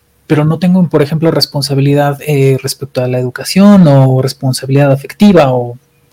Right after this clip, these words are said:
tantas responsabilidades que entraña. Entonces el problema parece que es el mismo siempre, creernos el gesto, pero en realidad no entender cuál es nuestra responsabilidad y no asumirla.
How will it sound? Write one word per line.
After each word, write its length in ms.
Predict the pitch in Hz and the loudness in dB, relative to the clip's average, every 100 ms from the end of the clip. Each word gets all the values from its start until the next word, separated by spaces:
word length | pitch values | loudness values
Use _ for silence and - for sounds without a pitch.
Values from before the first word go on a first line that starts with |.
| _ _ - | _ _ -10
tantas 280 | 151 143 135 | -8 -6 -8
responsabilidades 560 | - 123 135 131 - | -8 -6 -4 -4 -4
que 80 | 139 | -4
entraña. 360 | 135 127 131 - _ - - - _ - | -4 -4 -6 -12 _ -20 -20 -20 _ -4
Entonces 360 | 147 156 170 | 0 0 0
el 80 | 151 | -2
problema 300 | 143 160 170 | 0 0 0
parece 240 | 165 151 143 | -2 -4 -6
que 80 | |
es 80 | 139 | -4
el 80 | 139 | -2
mismo 280 | 143 135 131 | 0 0 -2
siempre, 380 | 175 160 127 - _ _ | 0 0 -2 -10 _ _
creernos 600 | - 151 165 151 175 180 | 2 4 4 2 0 2
el 100 | 160 | -2
gesto, 600 | 151 185 170 - 156 - _ _ _ _ _ _ _ _ | 0 0 0 0 -2 -2 _ _ _ _ _ _ _ _
pero 160 | 156 147 | 0 2
en 80 | 143 | 4
realidad 340 | 139 147 151 | 4 4 4
no 120 | 160 | 4
entender 360 | 180 196 170 160 | 4 4 2 2
cuál 180 | 156 151 | 2 2
es 100 | 151 | 0
nuestra 260 | 151 156 | -2 -2
responsabilidad 720 | 143 - 143 139 135 139 160 | -4 -4 -2 0 2 4 4
y 100 | 170 | 2
no 80 | 131 | 0
asumirla. 480 | - 143 170 151 | -2 0 0 -2